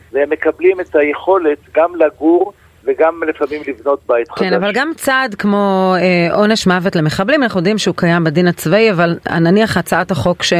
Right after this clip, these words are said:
Speaker 2: ש-, אה, רוצה, עוצמה יהודית רוצה לקדם. איזה אפקטיביות יש לצעד כזה, כאשר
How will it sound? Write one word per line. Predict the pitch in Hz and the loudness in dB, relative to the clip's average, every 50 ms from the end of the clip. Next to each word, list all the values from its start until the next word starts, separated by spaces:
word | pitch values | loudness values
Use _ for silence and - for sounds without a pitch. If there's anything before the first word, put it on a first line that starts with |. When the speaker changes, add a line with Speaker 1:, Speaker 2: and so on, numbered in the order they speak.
| 160 - | 0 0
Speaker 2:
ש-, | - - 170 160 156 151 143 147 - - - - - - - | 0 0 0 2 2 0 0 -2 -6 -10 -10 -12 -10 -6 -2
אה, | - 165 160 156 160 160 160 | 0 2 2 2 2 2 2
רוצה, | 147 156 156 - - 202 185 - - | 0 -2 0 0 2 2 2 2 0
עוצמה | 180 - - 196 185 | 0 2 2 2 4
יהודית | 190 185 175 170 180 - | 4 4 4 4 2 2
רוצה | 175 170 - 185 | 0 0 0 0
לקדם. | 160 160 165 - 170 143 151 139 127 - - - - - - - - | 0 0 0 -2 -2 0 -2 -2 -4 -4 -8 -12 -18 -18 -16 -8 -4
איזה | - 320 349 466 480 | -2 -2 0 0 -2
אפקטיביות | 349 - 320 - - - 277 254 254 254 240 - - | -2 -2 -6 -6 -4 -2 -2 0 2 0 0 2 2
יש | 247 220 - | 0 0 0
לצעד | 220 202 - - 247 254 247 | -2 -2 0 0 0 0 -2
כזה, | - - 180 143 196 | -2 -4 -2 -2 -2
כאשר | 196 - 214 196 - - 233 | -2 -2 -2 -2 0 0 0